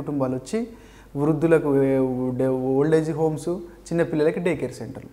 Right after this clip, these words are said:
వాడిని చిన్నపిల్లాడిగా ఉన్నప్పుడు నువ్వు day care సెంటర్కి పంపిస్తున్నావు, వాడు పెరిగి పెద్ద అయిన తర్వాత భార్యాభర్తలు ఇద్దరు ఉద్యోగం చేయడం వల్ల నిన్ను పిల్లల్ని అంటే తల్లిదండ్రుల్ని వృద్ధాప్య, ఆ,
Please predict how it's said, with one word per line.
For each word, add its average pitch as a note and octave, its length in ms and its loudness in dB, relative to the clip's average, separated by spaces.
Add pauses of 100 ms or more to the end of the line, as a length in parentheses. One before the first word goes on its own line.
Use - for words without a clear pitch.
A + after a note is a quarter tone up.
(440)
వాడిని F3 340 6
చిన్నపిల్లాడిగా F#3 600 2
ఉన్నప్పుడు F3+ 340 0
నువ్వు G3+ 140 0
day F3 120 4
care F3 220 2
సెంటర్కి F3+ 260 0
పంపిస్తున్నావు, D#3+ 540 -4 (460)
వాడు D#3+ 200 4
పెరిగి F3+ 280 2
పెద్ద F#3+ 260 2
అయిన G3 120 2
తర్వాత D#3 440 6 (240)
భార్యాభర్తలు F3 500 4
ఇద్దరు D#3 220 2
ఉద్యోగం D#3+ 360 2 (100)
చేయడం C3 240 0
వల్ల A#2+ 440 -2 (480)
నిన్ను D3+ 420 -4 (120)
పిల్లల్ని D3+ 440 0 (140)
అంటే C#3+ 140 -2
తల్లిదండ్రుల్ని D3 680 0 (420)
వృద్ధాప్య, D#3+ 400 -2 (1200)
ఆ, C3 200 -6